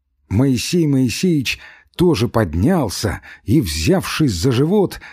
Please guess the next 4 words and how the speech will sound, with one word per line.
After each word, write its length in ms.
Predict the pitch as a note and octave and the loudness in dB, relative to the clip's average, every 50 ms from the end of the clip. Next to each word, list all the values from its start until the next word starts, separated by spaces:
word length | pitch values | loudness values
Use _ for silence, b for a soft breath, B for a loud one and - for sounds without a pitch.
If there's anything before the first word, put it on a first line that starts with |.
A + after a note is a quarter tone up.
| B B - | B B -8
залился 800 | F2+ D2+ - B2 C#3 E3 G3 G3+ F3+ D#3 A2+ - - - D#3 C3 | -8 -4 -2 0 0 2 2 0 0 -2 -4 -4 -2 -2 -2 -2
тонким 560 | - F3+ F#3 D#3+ C3+ A#2+ - - D#3+ C3+ G#2 | 0 0 0 0 0 -2 0 0 0 0 0
смехом, 720 | - - - - D3+ F#3 G#3 G3 D3 - E3 D#3+ C#3 A#2+ | -2 -4 -4 -2 0 0 0 0 0 0 0 0 0 -2
похожим 720 | - - C#3+ A#2 - - - G#3 G3 D3+ E3+ F3 D3+ A#2+ | 0 0 0 0 0 0 0 0 2 2 2 0 0 -2